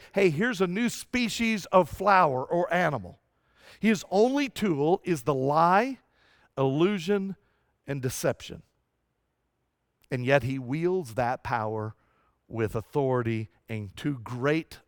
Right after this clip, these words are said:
effect. This is what's happening again. I want you to see this.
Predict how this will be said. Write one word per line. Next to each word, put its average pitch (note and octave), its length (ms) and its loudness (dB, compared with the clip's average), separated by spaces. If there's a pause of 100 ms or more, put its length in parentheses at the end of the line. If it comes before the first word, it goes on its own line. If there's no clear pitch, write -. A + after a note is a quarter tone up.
effect. - 600 -8 (560)
This C3 180 -4
is B2 140 -10
what's C#3 240 -2
happening B2+ 500 -6
again. A#2 300 -8 (1500)
I A#2+ 80 0
want D3 200 -2
you E3 60 -6
to D3 80 -2
see D#3+ 280 -4
this. A#2 300 -4